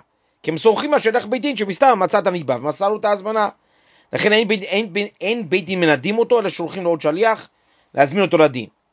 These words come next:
ולא אמרן אלא דלא חליפא בבא דבית דינא, שהנתבע לא אמור לעבור דרך פתח בית הדין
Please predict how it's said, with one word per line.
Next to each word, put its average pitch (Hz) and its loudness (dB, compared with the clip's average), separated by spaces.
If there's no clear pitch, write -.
ולא 180 6
אמרן 170 0
אלא 170 4
דלא 170 -2
חליפא 165 0
בבא 165 0
דבית 165 -2
דינא, 175 -4
שהנתבע 151 2
לא 170 6
אמור 165 0
לעבור 165 2
דרך 160 -4
פתח 165 -10
בית 165 -10
הדין 165 -4